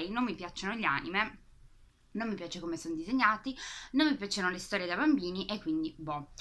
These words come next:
In realtà invece quando sono stata a Roma io ho acquistato così, presa da, mm, penso, eh, una sorta di catarsi psicologica mia, eh, ho trovato Soil,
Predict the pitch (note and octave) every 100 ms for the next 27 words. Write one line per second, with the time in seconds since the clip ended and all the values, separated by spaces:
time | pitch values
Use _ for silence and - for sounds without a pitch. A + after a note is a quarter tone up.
0 | - - - F4+ B4 F4 A#3 G3 G3+ D#3
1 | E3 F#3+ E3+ D#3 D#3 - G3+ G3+ - G#4+
2 | G#4 G#3+ F#3+ - G#3+ F#3 E3 D#3 D3+ E3
3 | B3 C#4+ - - - F#4+ F#4 D#4 A3+ G#3+
4 | A3 D#4+ D#4 G3 D3 E3 - G#3 G#3+ -
5 | D#4+ G3 D#3+ F#3+ F#3+ G3 G#3 A#3+ G3 E3
6 | E3+ E3 E3 F3 F3 C#3+ - - F3+ F#3+
7 | F#3+ - F#3+ E3+ E3 E3 - - - -
8 | F#3 F3+ F3 F3+ - - - - - G3+
9 | G3 F#3+ G#3+ G#3+ G#3 E3+ F#3+ F#3 F#3+ F#3+
10 | G3 - - - G3 F3 F3 F#3+ F3+ E3+
11 | D3+ E3 E4 - - - - - - -
12 | B3 C4 B3 A#3+ A#3+ A#3 A#3 - A4+ A4
13 | C#4+ F3 F#3 - D4+ C#4+ - - - -
14 | F#3 F3 F#3+ G3 G#3 G#3